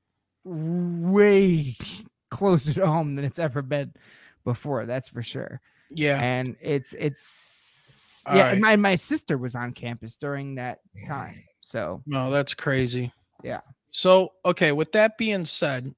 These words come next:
Speaker 2: I have a bladder like a teenage girl.
Speaker 1: <laughs>
Speaker 2: So
Speaker 1: Same.
Speaker 2: I think it's, it's time to take a five-minute
Speaker 1: Take a
Speaker 2: break.
Speaker 1: break.
Speaker 2: We're, I'm gonna leave that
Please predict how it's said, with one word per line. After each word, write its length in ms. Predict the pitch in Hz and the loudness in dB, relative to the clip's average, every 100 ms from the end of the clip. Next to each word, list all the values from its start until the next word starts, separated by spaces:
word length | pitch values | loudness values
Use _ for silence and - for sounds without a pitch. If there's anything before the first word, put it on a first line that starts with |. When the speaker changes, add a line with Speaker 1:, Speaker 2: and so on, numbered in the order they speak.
| _ | _
Speaker 2:
I 180 | 165 214 | -2 2
have 160 | 247 | 4
a 80 | 202 | 2
bladder 540 | 156 147 151 151 147 139 | 0 0 2 2 2 0
like 240 | 139 135 | -2 -2
a 60 | 131 | -4
teenage 640 | - 165 156 143 131 131 | -4 -2 0 -2 -4 -6
girl. 420 | 143 127 127 - _ _ _ _ - - | -4 -4 -8 -16 _ _ _ _ -6 -2
Speaker 1:
<laughs> 100 | - - | -2 -2
Speaker 2:
So 260 | - - | 0 4
Speaker 1:
Same. 360 | 156 151 143 139 277 - 285 - _ | 8 8 8 4 0 -2 -4 -4 _
Speaker 2:
I 180 | 175 196 | 6 6
think 340 | 190 202 196 196 | 8 6 6 6
it's, 300 | 175 - - | 4 2 -6
it's 260 | 165 151 - | -4 -2 -2
time 440 | - 180 180 180 | 2 2 2 0
to 420 | - 170 156 147 135 _ _ _ _ _ _ _ - | -2 0 2 2 -2 _ _ _ _ _ _ _ 0
take 220 | 208 202 | 2 4
a 60 | 170 | 2
five-minute 600 | - 180 180 185 185 165 | 2 4 4 2 0 0
Speaker 1:
Take 80 | |
a 20 | 147 | 0
Speaker 2:
break. 240 | 165 170 | 2 2
Speaker 1:
break. 100 | 165 - _ _ _ | -2 -12 _ _ _
Speaker 2:
We're, 300 | 151 160 170 - | -4 -2 -2 -4
I'm 180 | 156 | -4
gonna 180 | 165 160 | -2 -2
leave 500 | 151 180 220 202 170 | 0 2 2 0 -2
that 340 | 170 185 196 | 2 2 2